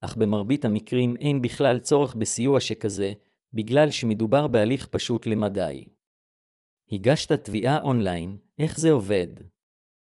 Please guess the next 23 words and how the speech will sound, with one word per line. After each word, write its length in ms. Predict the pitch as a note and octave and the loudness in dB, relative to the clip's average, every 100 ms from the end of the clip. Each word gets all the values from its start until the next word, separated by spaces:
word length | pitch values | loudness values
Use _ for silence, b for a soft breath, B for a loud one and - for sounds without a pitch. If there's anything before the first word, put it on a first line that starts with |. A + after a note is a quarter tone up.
| _ _ _ - | _ _ _ -8
יצאנו 400 | G#2 - F#3+ E3 | -6 0 2 2
לבדוק 520 | A2 G2+ G2 C3+ C#3 | 0 0 0 0 0
איך 180 | A2+ - | -6 -6
אפשר 320 | - - C3+ | -4 2 4
לבצע 440 | A#2 G2+ - D3 A#2+ | 4 0 0 2 4
הגשת 440 | G#2 - C#3 C#3 | 2 2 0 0
תביעה 300 | - G#2+ A#2+ | -6 -2 0
קטנה 400 | B2+ - A2 B2 | -2 -4 -2 0
באינטרנט 760 | A2+ A2 B2+ A#2 B2 A#2 G#2+ - | 2 0 0 -2 0 0 -2 -4
וגילינו 520 | G#2 G#2 A2 D3 D3 C3+ | -6 -4 -2 0 -2 -4
שמדובר 600 | - G#2+ G2+ A2 C#3+ C3 | -2 -2 -2 2 2 4
בהליך 400 | G#2+ G#2 C3 - | 2 2 0 -4
פשוט 380 | A2 - D3 | -6 -2 -2
למדי 480 | A#2 G#2+ G#2+ B2+ B2+ | 0 0 2 2 2
שמורכב 600 | - A2 G#2+ G2+ - C#3 A#2 | 0 -2 -2 -2 2 0 0
משלוש 800 | A2 A2+ _ - B2+ B2+ B2 - | -4 -4 _ -2 4 4 2 -2
שלבים. 460 | A2 F2+ E2 B1 - _ _ _ _ _ _ _ _ _ - | -2 -2 -6 -8 -18 _ _ _ _ _ _ _ _ _ -8
השלב 440 | G#2 G#2 G2+ C3 | -4 0 2 2
הראשון 500 | A2 G2 - C#3+ C#3 | 2 0 0 2 2
נוגע 300 | A2 F#2+ B2 | 0 2 2
לבחירת 540 | A#2+ F#2+ - A2 D3+ D3 | 2 -4 -4 0 0 0
השירות 420 | - A2+ A2+ B2+ | -2 -2 0 0
הרצוי. 560 | A2+ A2+ - F2 C2+ | 0 -2 -4 -4 -6